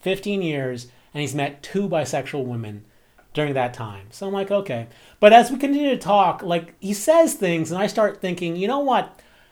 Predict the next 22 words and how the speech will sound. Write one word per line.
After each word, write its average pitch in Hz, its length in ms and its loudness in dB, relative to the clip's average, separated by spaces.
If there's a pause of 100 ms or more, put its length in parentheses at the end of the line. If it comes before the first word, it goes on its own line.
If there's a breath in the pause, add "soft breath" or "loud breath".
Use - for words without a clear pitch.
(380 soft breath)
I 302 140 6
should 320 180 2
ask 247 300 4
another 196 340 4
important 185 400 -2
question 139 480 -2
here." 110 320 -10 (920)
I 254 120 6
ask 247 320 4
him, 143 380 -2 (760)
"Have 240 240 0
you 294 140 6
ever 302 160 4
been 220 180 2
with 202 140 -2
a 180 40 2
woman?" 170 400 -4 (840)
And 175 180 -2
he 339 260 6
says 170 400 6
to 147 140 -4
me, 120 380 -6